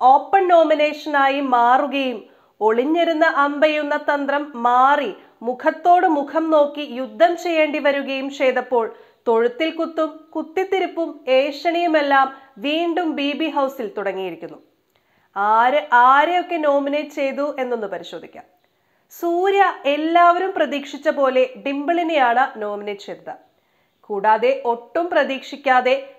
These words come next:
സായിയെയും നോമിനേറ്റ് ചെയ്തു. അഡോണി ശത്രുതയിലുള്ള സായി വിഷ്ണുവിന് വോട്ട് ചെയ്തു. കൂടാതെ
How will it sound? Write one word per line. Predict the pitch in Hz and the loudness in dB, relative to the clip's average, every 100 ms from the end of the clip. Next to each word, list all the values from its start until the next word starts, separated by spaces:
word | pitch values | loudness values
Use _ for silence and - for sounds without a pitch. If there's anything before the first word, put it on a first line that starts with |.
| - | -4
സായിയെയും | - 277 269 302 349 285 262 302 214 | 2 6 6 4 0 -2 -2 -6 -6
നോമിനേറ്റ് | 202 196 190 190 | -6 -6 -8 -10
ചെയ്തു. | - 165 - _ _ _ _ _ _ - | -14 -16 -18 _ _ _ _ _ _ -10
അഡോണി | 190 220 254 262 294 - - | -2 2 2 0 -6 -8 -2
ശത്രുതയിലുള്ള | 262 269 330 320 359 349 320 302 302 | -2 -2 -4 -2 -2 -2 0 -2 0
സായി | 311 277 269 330 | 2 4 4 0
വിഷ്ണുവിന് | 311 - 285 285 269 | -6 -6 -6 -4 -2
വോട്ട് | 262 254 254 - | 0 -2 -4 -12
ചെയ്തു. | 196 165 - _ _ _ _ _ | -12 -16 -18 _ _ _ _ _
കൂടാതെ | 214 208 214 220 262 | -6 0 2 2 -2